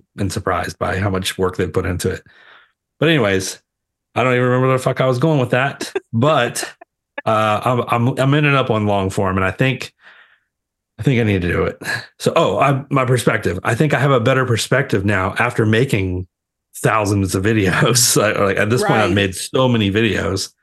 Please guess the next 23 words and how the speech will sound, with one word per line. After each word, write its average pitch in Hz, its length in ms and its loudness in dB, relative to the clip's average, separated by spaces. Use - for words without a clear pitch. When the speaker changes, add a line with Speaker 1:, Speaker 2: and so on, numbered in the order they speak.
Speaker 1:
and, 101 260 2
uh, 92 280 0
I 101 80 0
think 156 340 -2
maybe 104 340 0
I'll 98 120 2
have 98 120 0
a 92 100 0
better, 95 240 0
maybe 131 220 2
I 139 60 2
should 110 180 0
just 101 320 -2
copy 90 440 -4
Andrew 90 280 -4
Richard 87 280 -6
Makes. 87 360 -8
Speaker 2:
But 240 220 -4
he 294 320 0
did 214 280 -4
a 180 80 0
woodworking 165 640 -4
project, - 560 -12